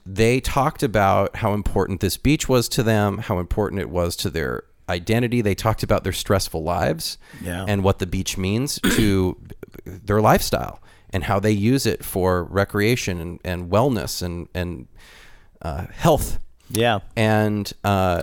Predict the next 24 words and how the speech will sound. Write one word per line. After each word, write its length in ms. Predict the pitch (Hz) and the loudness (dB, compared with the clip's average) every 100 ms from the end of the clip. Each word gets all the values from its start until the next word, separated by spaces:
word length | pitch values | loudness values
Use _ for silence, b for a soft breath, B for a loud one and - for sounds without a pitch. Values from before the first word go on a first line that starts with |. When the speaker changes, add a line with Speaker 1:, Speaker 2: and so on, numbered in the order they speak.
| - | 0
Speaker 2:
All 180 | 107 127 | 0 2
the 100 | 139 | 0
things 320 | 143 127 117 | 2 2 4
that 240 | 120 117 | 2 2
beaches 340 | 110 110 123 107 | 0 0 0 0
do 240 | 110 90 | -2 -2
for 160 | 87 80 | -4 -8
people. 440 | - 71 - - - | -8 -8 -10 -14 0
Speaker 1:
all 260 | 104 110 131 | 6 6 6
the, 360 | 127 120 113 - | 4 2 0 2
all, 360 | 101 117 107 - - - - 95 62 | 4 4 2 -4 -14 -14 -14 -12 -6
some, 500 | - - 147 156 78 | 0 2 2 0 -6
some 340 | - - 143 | -6 0 2
of 160 | 151 131 | 2 2
the 140 | 131 | 4
important 440 | 127 110 117 107 101 | 4 2 0 -2 0
things 320 | 110 92 90 | 2 2 0
that, 140 | 87 - - | -6 -8 -10
that 300 | 90 95 82 - - | 0 0 0 -6 -6
Speaker 2:
Yeah. 200 | 92 95 | 0 2
Speaker 1:
these 180 | 92 - | 0 -4
beaches 460 | 82 90 - 82 | -4 -4 -4 -6
do. 400 | - 110 104 92 b b b b b - - | 2 4 6 2 b b b b b -14 -2
And 600 | 107 107 104 98 95 | 2 4 4 2 0